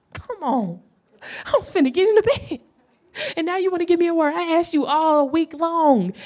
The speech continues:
and you wait till I'm about to get in the bed. He's like, "You had to get all the other stuff out of your head." So that's how he does me.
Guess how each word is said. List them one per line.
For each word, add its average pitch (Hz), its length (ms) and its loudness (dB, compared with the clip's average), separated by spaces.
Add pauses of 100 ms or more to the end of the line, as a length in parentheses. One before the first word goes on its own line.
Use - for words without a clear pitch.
(120)
and 302 140 2
you 349 140 8
wait 370 260 4
till 339 160 0
I'm 339 120 4
about 330 200 2
to 294 60 -4
get 269 100 2
in 277 60 6
the 269 100 4
bed. 233 240 0
He's 208 160 2
like, 170 180 -4
"You 196 120 2
had 220 140 4
to 196 60 -8
get 190 180 2
all 180 120 4
the 180 140 0
other 170 140 0
stuff 170 240 -2
out 165 140 0
of 160 60 -6
your 156 120 -6
head." 160 280 -8 (680)
So - 160 2
that's 226 220 4
how 185 140 2
he 190 100 4
does 175 300 4
me. 151 260 -6